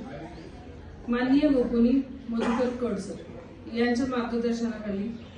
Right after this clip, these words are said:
झालेली आहे. यामध्ये, अ, गोवनी भारत पाटील,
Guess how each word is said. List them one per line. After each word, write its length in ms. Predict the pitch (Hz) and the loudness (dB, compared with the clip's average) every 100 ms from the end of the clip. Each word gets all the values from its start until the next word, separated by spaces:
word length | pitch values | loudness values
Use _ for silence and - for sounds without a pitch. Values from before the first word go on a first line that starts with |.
| - | -10
झालेली 420 | 196 220 202 196 190 | -4 -2 0 0 0
आहे. 520 | 185 233 - - 233 | -4 -6 -10 -12 -6
यामध्ये, 400 | 226 226 196 190 - - - - - - - - - - | -4 -2 -2 -2 -4 -8 -16 -20 -20 -20 -20 -20 -18 -10
अ, 140 | 220 | -4
गोवनी 800 | 196 196 196 254 269 269 302 277 | -2 0 2 2 4 6 4 2
भारत 400 | 233 220 226 - | 0 0 -2 -2
पाटील, 380 | 202 196 233 269 | -4 -2 0 -2